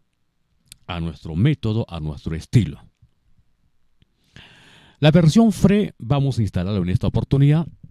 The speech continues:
y luego vamos a instalarlo en la versión Pro, pero lo voy a hacer después de este tutorial. ¿Cuál es la ventaja y la desventaja?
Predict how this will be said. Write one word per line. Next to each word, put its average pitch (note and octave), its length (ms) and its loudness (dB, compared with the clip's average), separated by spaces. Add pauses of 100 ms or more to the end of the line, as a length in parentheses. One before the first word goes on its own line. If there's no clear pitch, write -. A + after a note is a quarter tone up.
(420)
y C#3+ 80 -2
luego D3+ 320 0
vamos C3 300 -2
a - 20 -8
instalarlo G#2+ 360 -8
en G#2+ 60 -8
la E2+ 100 -8
versión F2 500 -2
Pro, F#2+ 320 0 (360)
pero D#2 200 -10
lo D#2+ 100 -8
voy F2 220 -4
a F2+ 60 -8
hacer F#2 260 -10
después F2+ 520 -8
de G2+ 280 -8
este A2 320 -6
tutorial. - 600 -6 (1300)
¿Cuál G3 180 6
es F#3+ 80 6
la C#3 220 4
ventaja G2+ 420 0
y G2+ 100 -8
la F2 140 -2
desventaja? G2+ 720 -2